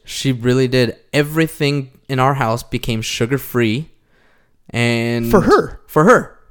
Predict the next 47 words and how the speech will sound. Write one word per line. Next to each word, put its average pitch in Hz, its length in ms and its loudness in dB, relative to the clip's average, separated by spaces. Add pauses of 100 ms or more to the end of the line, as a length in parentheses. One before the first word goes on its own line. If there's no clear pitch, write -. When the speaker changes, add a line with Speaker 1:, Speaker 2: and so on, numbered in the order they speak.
Speaker 2:
For 247 180 0
her. 220 200 4
She - 180 -2
didn't 403 140 2
do 403 80 10
it 392 60 8
for 294 120 2
everybody 233 300 4
else. 147 300 -2
Speaker 1:
She 180 120 0
didn't 240 180 0
force 180 240 2
everybody 127 360 2
else. 196 280 0
She 147 160 -4
didn't 196 220 0
force 170 200 -2
that 156 120 2
on, 135 240 -2
on 131 140 0
the 123 80 -2
rest 127 220 0
of 113 60 -4
us. - 280 -6
Speaker 2:
No, 277 140 -4
Speaker 1:
She 180 80 -2
Speaker 2:
she 226 40 -2
Speaker 1:
did 165 160 -2
it 165 40 -4
for 151 160 -4
herself. 139 360 -4
Speaker 2:
She - 140 -8
did 247 100 -2
it - 40 0
for 240 100 -6
herself. 233 340 -2 (100)
And 175 380 -2 (540)
she - 160 -6
drank 147 200 0
only 151 160 0
water. 180 400 2 (680)
Speaker 1:
And 127 80 -12
she - 120 -6
walked 120 280 -2
to 139 60 -6
the 143 80 -6
beach 160 340 -4